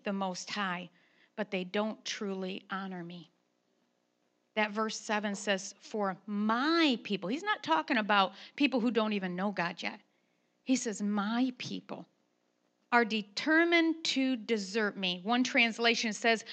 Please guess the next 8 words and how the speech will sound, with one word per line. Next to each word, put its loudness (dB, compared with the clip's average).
"My 6
people 4
are 6
bent 2
on -2
backsliding." -12
My 2
people. -12